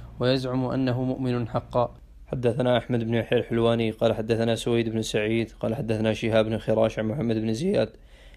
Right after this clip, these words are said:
عن أبي هريرة رضي الله عنه أن رسول الله صلى الله عليه وسلم قال: "ما بعث الله نبياً قبلي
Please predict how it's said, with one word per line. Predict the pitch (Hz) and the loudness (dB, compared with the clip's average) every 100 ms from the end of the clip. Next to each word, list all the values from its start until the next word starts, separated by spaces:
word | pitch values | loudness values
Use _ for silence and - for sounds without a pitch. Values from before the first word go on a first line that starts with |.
| - - | -14 -4
عن | |
أبي | 113 107 | 0 2
هريرة | 110 113 113 110 | 2 4 2 0
رضي | 107 104 107 113 | 0 -2 0 0
الله | 110 110 107 107 | 2 2 0 0
عنه | 110 104 - - - - | -2 -4 -14 -20 -18 -4
أن | |
رسول | 110 110 - 113 | -2 0 0 0
الله | 113 113 | 4 4
صلى | 110 113 110 | 2 0 2
الله | 113 110 | 2 2
عليه | 110 110 | 0 0
وسلم | 107 113 110 110 | -2 0 0 0
قال: | - 117 107 104 - - - | 4 6 6 0 -16 -20 -6
"ما | 120 | -2
بعث | 107 104 | 0 0
الله | 113 110 110 | 0 0 0
نبياً | 113 113 113 113 107 - | 0 0 0 0 -2 0
قبلي | 120 120 113 | 0 2 -2